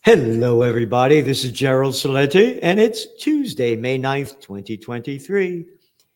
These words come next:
And your new Trends Journal, your new Trends Journal coming out soon, in a couple hours. And here's the cover. Yep.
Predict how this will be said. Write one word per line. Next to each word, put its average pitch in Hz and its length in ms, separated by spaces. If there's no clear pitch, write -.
And 107 240
your 110 80
new 123 160
Trends 143 400
Journal, 143 560
your 104 120
new 107 140
Trends 143 360
Journal 151 440
coming 110 220
out 127 220
soon, 156 500
in - 80
a - 40
couple 147 300
hours. 143 640
And 92 180
here's 120 320
the 143 100
cover. 143 460
Yep. - 320